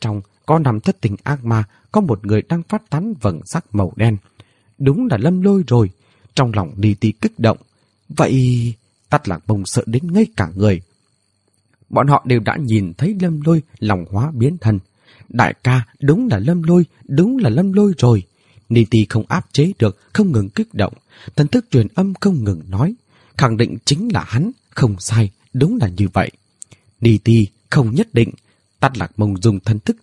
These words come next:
truyền âm giải thích mà nói, "Thành Long nhất tộc dân cư rất đông đảo, long hóa giống nhau cũng là bình thường. Huống chi hơn ngàn năm, người cho rằng Lâm Lôi có khả năng biến thành mạnh mẽ như vậy ư?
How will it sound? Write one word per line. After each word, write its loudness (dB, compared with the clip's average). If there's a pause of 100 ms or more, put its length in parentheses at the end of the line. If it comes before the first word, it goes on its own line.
truyền 2
âm -2
giải -6
thích 0
mà -6
nói, 0 (520)
"Thành 0
Long 0
nhất -2
tộc -2
dân 0
cư 0
rất -2
đông -2
đảo, -4 (340)
long 2
hóa -2
giống -2
nhau 0
cũng 0
là -2
bình 0
thường. 2 (360)
Huống 0
chi 0 (120)
hơn 4
ngàn -4
năm, 2 (280)
người 4
cho 0
rằng -4
Lâm 0
Lôi 4
có 0
khả -4
năng -2
biến -2
thành -2
mạnh -2
mẽ -2
như 0
vậy 0 (120)
ư? 4